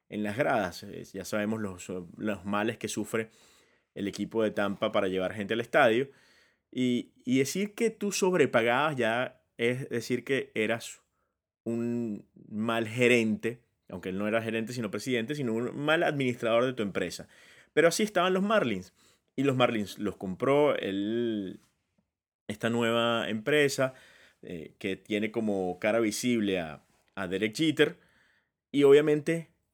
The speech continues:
eh, t-, el turnover tenía que ser total. Y ha, y ha, y ha sido, yo creo que más lento de lo que yo esperaba. Esperaba un poquito más de fuerza, eh,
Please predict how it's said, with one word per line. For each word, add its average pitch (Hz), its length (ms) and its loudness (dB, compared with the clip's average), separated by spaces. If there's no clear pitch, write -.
eh, 101 400 0
t-, - 120 -10
el 113 200 -8
turnover 120 500 2
tenía 110 340 0
que 113 80 -2
ser 104 440 -4
total. - 400 -2
Y 143 160 4
ha, 143 60 8
y 143 120 4
ha, 151 100 6
y 160 120 2
ha 170 60 2
sido, 185 520 2
yo 131 220 2
creo 160 200 4
que 147 160 4
más 131 640 2
lento 165 380 2
de 151 60 6
lo 135 100 4
que 117 120 -2
yo 117 80 0
esperaba. 143 500 2
Esperaba 113 400 0
un 127 120 -2
poquito 135 380 -4
más 131 200 -2
de 131 100 -4
fuerza, 135 580 0
eh, 95 580 -4